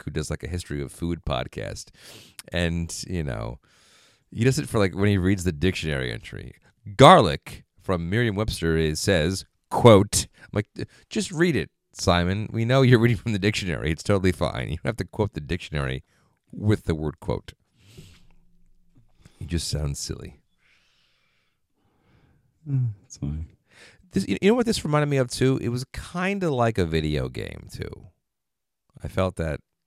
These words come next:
Speaker 1: there was, it had a very video gamey element to it. In that, like, every place looked sort of like, "We're here now," and it was like an introduction to the, maybe, like, the name of the place overhead, and then she had to do, she had a task to do here and a task to do there,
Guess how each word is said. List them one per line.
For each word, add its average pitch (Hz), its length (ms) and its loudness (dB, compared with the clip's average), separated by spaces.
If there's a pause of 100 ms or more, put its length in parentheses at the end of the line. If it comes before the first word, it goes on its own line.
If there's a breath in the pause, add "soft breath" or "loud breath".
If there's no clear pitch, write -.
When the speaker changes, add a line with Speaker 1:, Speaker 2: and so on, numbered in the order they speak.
(260)
Speaker 1:
there 87 140 -4
was, 87 140 -4
it 82 280 -4
had 92 120 -4
a 85 80 -2
very 95 280 0
video 87 500 -2
gamey 85 540 -6
element 78 480 -8
to 60 180 -6
it. - 320 -16 (1400 soft breath)
In 73 160 -10
that, 76 200 -6
like, 78 220 -8
every 85 220 -2
place - 680 -6 (120)
looked - 400 -10
sort - 560 -10
of 76 60 -6
like, 69 280 -8
"We're 127 180 2
here 151 260 4
now," 76 360 0
and 76 80 -6
it 76 60 -6
was 76 100 -8
like 78 80 -10
an 82 80 -12
introduction 76 580 -6
to 73 120 -10
the, 64 240 -10 (440 soft breath)
maybe, - 140 -12
like, 73 160 -12
the 76 140 -8
name 78 280 -4
of 73 100 -12
the - 80 -16
place - 380 -8
overhead, - 440 -12
and - 80 -12
then 80 80 -10
she 80 120 -12
had 80 180 -8
to 80 80 -8
do, 82 400 -4 (420 soft breath)
she - 160 -6
had 78 80 -4
a - 20 -12
task - 440 -4
to - 100 -20
do 82 160 -4
here 92 260 -2
and 76 80 -6
a - 100 -20
task 80 240 -12
to 80 100 -14
do 80 40 -10
there, - 340 -10